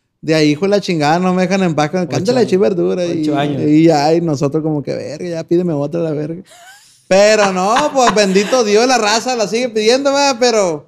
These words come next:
Speaker 1: este, ni modo, la gente es la que manda.
Speaker 2: No, la gente es la que manda. Y no, y aparte, pues, tiene, va, más temas, tiene
Speaker 1: No,
Speaker 2: varias
Speaker 1: sí
Speaker 2: rolas que
Speaker 1: tenemos
Speaker 2: también
Speaker 1: ahí uno, unos que otros, eh,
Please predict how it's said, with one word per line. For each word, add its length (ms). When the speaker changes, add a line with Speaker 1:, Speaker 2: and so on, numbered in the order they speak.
Speaker 1:
este, 680
ni 120
modo, 180
la 120
gente 200
es 20
la 80
que 100
manda. 320
Speaker 2:
No, 140
la 100
gente 200
es 20
la 80
que 80
manda. 380
Y 40
no, 100
y 60
aparte, 260
pues, 120
tiene, 180
va, 160
más 220
temas, 360
tiene 180
Speaker 1:
No, 60
Speaker 2:
varias 180
Speaker 1:
sí 20
Speaker 2:
rolas 60
que 80
Speaker 1:
tenemos 340
Speaker 2:
también 100
Speaker 1:
ahí 60
uno, 240
unos 240
que 120
otros, 640
eh, 680